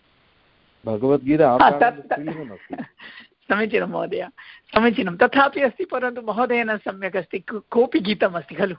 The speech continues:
Speaker 2: अन्य कोऽपि गीतमपि अस्ति, भगवद्गीतमपि अस्ति खलु,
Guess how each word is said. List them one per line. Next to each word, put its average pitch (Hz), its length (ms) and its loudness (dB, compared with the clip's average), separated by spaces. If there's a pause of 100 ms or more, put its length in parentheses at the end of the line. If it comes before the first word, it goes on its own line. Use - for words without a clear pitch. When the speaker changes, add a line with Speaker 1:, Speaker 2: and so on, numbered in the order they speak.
(220)
Speaker 2:
अन्य 190 260 -2
कोऽपि 185 300 -2
गीतमपि 160 520 -4
अस्ति, 160 240 -6
भगवद्गीतमपि 180 1040 2
अस्ति 156 240 -8
खलु, 190 180 -2